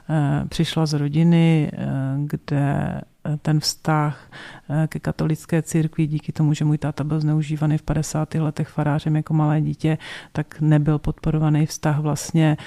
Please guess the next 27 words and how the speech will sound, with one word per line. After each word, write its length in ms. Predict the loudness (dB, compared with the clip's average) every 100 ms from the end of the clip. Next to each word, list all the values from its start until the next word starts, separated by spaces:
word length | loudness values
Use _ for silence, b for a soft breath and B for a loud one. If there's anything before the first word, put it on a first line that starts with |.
| B B 0
eh, 180 | 2 4
k 60 |
náboženství, 800 | 4 2 2 2 2 2 -2 -4
byť 180 | -4 -10
v 40 |
té 140 | -4 -2
vesnici 520 | -2 -4 -6 -4 -4
bylo 360 | -2 -2 0
a 120 | 0 0
je 60 |
tam 260 | 0 2 2
velký 260 | 0 -4
kostel 340 | -10 -10 -4 -4
Petra, 400 | -4 -4 -6 -6
svatého 300 | -6 -4 -2
Petra 280 | -2 0 0
a 40 |
Pavla. 300 | 0 -2 0
Já 100 | 0
jsem 140 | 0 0
vždycky 260 | 0 2
milovala 460 | 4 4 2 0 -4
chodit 240 | -4 -6
do 100 | -4
kostelu 400 | -4 -6 -4 -2
jako 260 | 0 -2 -4
dítě, 380 | -4 -2 0